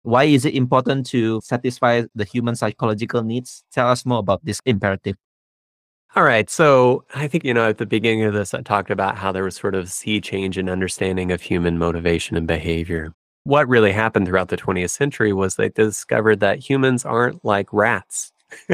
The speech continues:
Speaker 2: <laughs> That may sound weird to say, but in reality, the dominant sort of understanding of human motivation and behavior in the early to mid twentieth century was based on a study of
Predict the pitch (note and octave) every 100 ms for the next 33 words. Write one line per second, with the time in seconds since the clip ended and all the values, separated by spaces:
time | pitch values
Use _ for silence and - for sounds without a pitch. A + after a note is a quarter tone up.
0 | - D3+ - - - - E3 E3 F3 F#3
1 | E3 B2+ C3 C#3 C3 - C#3+ C3 A2 A2+
2 | G#2+ _ _ _ C#3+ D3+ D3 B2+ B2 D3
3 | C3 A2+ G#2 - A2 G2+ G2+ A2+ A#2+ G#2+
4 | - G#2 G2 F#2+ F#2 - A2 G#2+ - G#2+
5 | A#2 G#2+ F#2 E2+ G#2+ G2+ G2 G2 F#2+ F#2+
6 | - G2 F#2 F#2 G#2 G#2+ F#2+ F#2 - F2+
7 | F2+ F#2 - A2 G#2 G#2 G2 F#2+ F2+ -
8 | G2 F#2+ - D3+ - A2 G#2 A2 - A2+
9 | D3 - G2+ G2 A#2 C#3 A#2 - G#2 G2
10 | A#2 E3+ A2 F#2+ G2 A#2